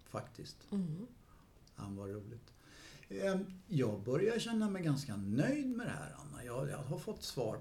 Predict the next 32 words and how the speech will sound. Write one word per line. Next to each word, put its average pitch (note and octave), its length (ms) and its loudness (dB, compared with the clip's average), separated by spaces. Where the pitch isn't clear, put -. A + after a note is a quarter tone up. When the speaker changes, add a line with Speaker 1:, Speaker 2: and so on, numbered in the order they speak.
Speaker 1:
på A#2 80 -8
en A2 60 -2
massa A2+ 340 -6
frågor D3 380 -4
och - 80 -8
fått A#2+ 200 -8
se - 220 -8
en C3+ 140 -6
massa - 300 -8
kul - 320 -10
grejer. - 400 -8
Speaker 2:
Mm. G#3+ 300 2
Speaker 1:
Så D#3 140 -2
att, C#3+ 240 0
eh, E3 180 4
jag D3 140 0
ska F#3 160 -6
be G3 120 -2
att - 80 -4
få E3+ 120 -8
tacka D#3+ 360 -6
så E3 120 -4
mycket D3+ 280 0
och B2+ 60 2
hoppas C3 340 -2
att B2 120 -6
det A#2 60 -6
går G#2 120 -4
bra G2+ 240 -6
i G2 100 -6
framtiden. - 520 -8
Speaker 2:
Mm. C4 280 2